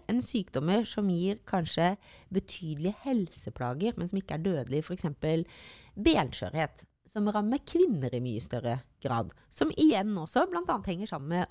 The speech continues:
hormonelle forskjeller. Fordi at når, etter overgangsalderen, når østrogennivåene går ned, så brytes benvevet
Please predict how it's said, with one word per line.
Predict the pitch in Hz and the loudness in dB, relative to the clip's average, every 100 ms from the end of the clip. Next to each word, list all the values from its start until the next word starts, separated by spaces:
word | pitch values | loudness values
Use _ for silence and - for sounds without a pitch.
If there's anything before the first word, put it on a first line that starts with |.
| - | 0
hormonelle | 180 170 180 156 127 113 139 - _ _ - | 0 2 2 2 2 2 2 0 _ _ -4
forskjeller. | 151 - 85 123 - _ _ _ _ _ _ _ _ _ _ _ | -4 -2 -2 -4 -6 _ _ _ _ _ _ _ _ _ _ _
Fordi | 180 | 2
at | 185 | 4
når, | 202 202 202 - _ | 6 6 4 -2 _
etter | 233 - 214 | -2 2 2
overgangsalderen, | 185 156 165 165 175 254 | 2 0 -4 2 4 6
når | 240 302 - - | 6 2 0 -12
østrogennivåene | - 190 190 165 147 147 151 165 156 | -6 -2 0 0 0 -2 -4 -4 -2
går | 170 | 0
ned, | 180 220 415 | 0 0 0
så | - | 0
brytes | 269 269 311 277 208 - 190 | 0 2 4 4 2 -2 -2
benvevet | 196 180 107 101 139 | 2 0 0 -6 -8